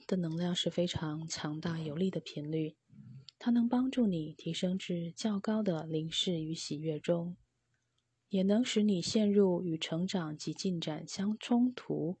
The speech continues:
相抵触的因果循环之中。这就是为什么我们提供这一课程，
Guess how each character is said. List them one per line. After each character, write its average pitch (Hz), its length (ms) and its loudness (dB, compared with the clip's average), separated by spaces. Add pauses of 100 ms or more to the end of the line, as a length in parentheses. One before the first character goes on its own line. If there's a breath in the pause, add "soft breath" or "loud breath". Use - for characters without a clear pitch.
(100)
相 202 340 0
抵 151 220 -2
触 214 300 2
的 156 320 0
因 180 200 0
果 151 280 -8
循 156 280 -8
环 156 360 -8
之 156 120 -4
中。 156 380 -6 (1120)
这 214 120 2
就 240 200 2
是 233 140 2
为 208 220 6
什 175 180 0
么 175 260 0
我 165 80 -2
们 165 140 -4
提 165 180 -6
供 214 380 2
这 214 120 0
一 170 100 -2
课 - 200 -2
程， 151 580 -2